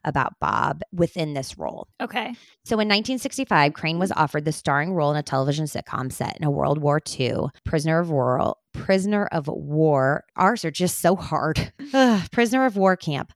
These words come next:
Speaker 1: Hogan's Heroes, which involved, uh, the sabotage and espionage missions of Allied soldiers led by Hogan from under the noses of the oblivious Germans guarding them. The show was a hit, finishing in the top ten in its first year.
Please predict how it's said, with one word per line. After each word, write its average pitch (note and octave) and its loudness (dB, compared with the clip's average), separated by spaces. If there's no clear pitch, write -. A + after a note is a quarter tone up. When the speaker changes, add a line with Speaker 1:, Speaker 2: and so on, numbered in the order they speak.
Speaker 1:
Hogan's F#3+ 2
Heroes, - -4
which F3 -6
involved, E3 0
uh, D3 -2
the - -6
sabotage G3 2
and F#3 -4
espionage D3 -2
missions C#3 -6
of C3 -6
Allied D3+ 0
soldiers - -10
led C#3+ -2
by C#3 -2
Hogan C#3 -4
from D3 -12
under D3+ -4
the D#3+ -4
noses D3 -4
of C#3+ -2
the C#3+ -6
oblivious D#3 -4
Germans C#3 -6
guarding A2 -10
them. - -16
The F#3 -4
show F#3 2
was A3 4
a B3+ 4
hit, D3+ 2
finishing D#3 -2
in C#3+ -2
the C#3 0
top - 0
ten D3 -6
in C#3 -4
its C3+ -10
first - -6
year. - -10